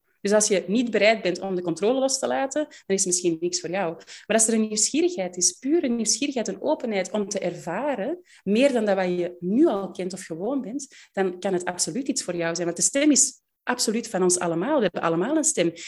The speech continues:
En het is het voertuig om mee te communiceren.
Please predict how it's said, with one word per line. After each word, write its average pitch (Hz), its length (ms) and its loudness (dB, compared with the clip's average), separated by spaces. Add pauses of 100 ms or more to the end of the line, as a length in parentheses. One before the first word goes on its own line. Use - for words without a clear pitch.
En 190 100 0
het 185 120 -6
is - 220 -2
het 262 180 2
voertuig 302 680 -2
om - 80 0
mee 180 100 4
te 180 100 -4
communiceren. 170 760 -2